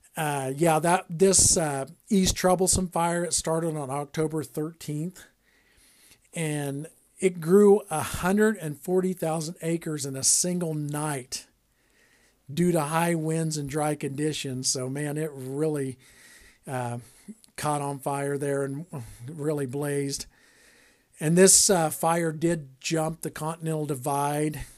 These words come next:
and it burned into the Rocky Mountain National Forest. And right now it's the second largest,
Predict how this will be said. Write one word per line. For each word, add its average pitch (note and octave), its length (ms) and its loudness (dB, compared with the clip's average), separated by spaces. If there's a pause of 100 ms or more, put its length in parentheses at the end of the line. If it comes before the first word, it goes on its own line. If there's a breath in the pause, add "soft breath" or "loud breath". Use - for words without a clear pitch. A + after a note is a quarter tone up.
(140 loud breath)
and D3+ 140 -4
it C3+ 160 -10
burned D#3 280 0
into D#3 120 -2
the C#3 120 -6
Rocky D3 380 -4
Mountain D3 380 -6
National C#3+ 460 -8
Forest. C#3+ 680 -2 (800 soft breath)
And D#3 400 -4 (440)
right E3+ 280 0
now E3+ 260 -4
it's E3 180 0
the C#3 80 -2
second E3 460 0
largest, C3 640 -2